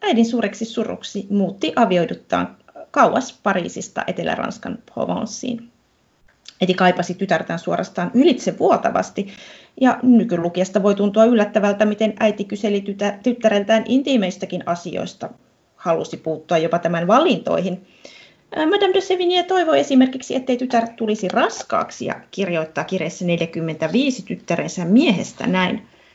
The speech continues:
"Syleilen kreiviänne, pidän hänestä vieläkin enemmän silloin, kun hän pysyttelee omassa huoneistossaan pikemmin kuin teidän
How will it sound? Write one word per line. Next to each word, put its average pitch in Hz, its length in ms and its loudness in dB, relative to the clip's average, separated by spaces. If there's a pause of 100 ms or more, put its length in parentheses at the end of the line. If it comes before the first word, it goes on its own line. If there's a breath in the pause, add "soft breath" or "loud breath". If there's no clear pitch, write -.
"Syleilen 170 580 2
kreiviänne, 226 880 0 (240)
pidän 160 260 -4
hänestä 233 420 -2
vieläkin 247 440 0
enemmän 247 380 2
silloin, 202 520 0 (240 soft breath)
kun 185 120 0
hän 320 140 2
pysyttelee 226 720 -2
omassa 185 420 -2
huoneistossaan 185 1040 -4
pikemmin 190 540 -2
kuin 294 200 -4
teidän 185 500 -2